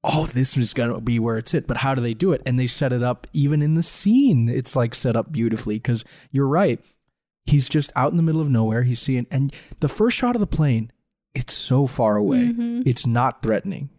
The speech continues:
Speaker 1: It's just, "Oh, okay, yeah, I guess that's out here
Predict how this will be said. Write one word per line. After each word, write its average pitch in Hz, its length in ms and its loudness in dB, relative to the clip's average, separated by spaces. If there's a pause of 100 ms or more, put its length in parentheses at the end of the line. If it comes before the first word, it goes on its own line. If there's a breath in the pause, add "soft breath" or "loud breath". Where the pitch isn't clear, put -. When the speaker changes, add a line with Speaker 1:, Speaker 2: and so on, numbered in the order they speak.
Speaker 1:
It's 123 180 0
just, - 380 -4 (580)
"Oh, 175 200 4
okay, 120 240 0
yeah, 139 240 2
I 110 60 -2
guess 123 200 -2
that's 127 340 -2
out 127 220 0
here 117 320 0